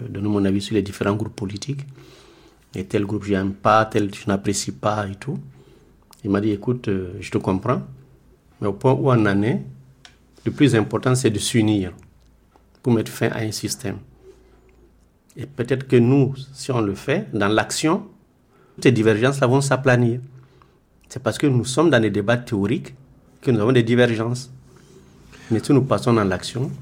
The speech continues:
je suis certain qu'on va s'entendre sur ce qu'il faut faire et ce qu'il ne faut pas faire. »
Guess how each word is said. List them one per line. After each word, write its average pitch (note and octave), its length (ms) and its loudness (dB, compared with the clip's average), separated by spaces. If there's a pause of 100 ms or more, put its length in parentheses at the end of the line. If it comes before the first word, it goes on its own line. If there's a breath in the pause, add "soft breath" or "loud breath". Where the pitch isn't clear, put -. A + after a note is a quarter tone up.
(140)
je - 100 -18
suis B2+ 100 -8
certain A#2 380 0
qu'on A#2+ 180 0
va G#2+ 240 -2
s'entendre G#2 440 -2
sur - 140 -10
ce - 100 -10
qu'il - 160 -6
faut - 140 -10
faire - 160 -4
et - 20 -2
ce - 100 -12
qu'il G#2+ 140 -10
ne G2+ 40 -14
faut - 100 -12
pas - 160 -8
faire. » - 200 -10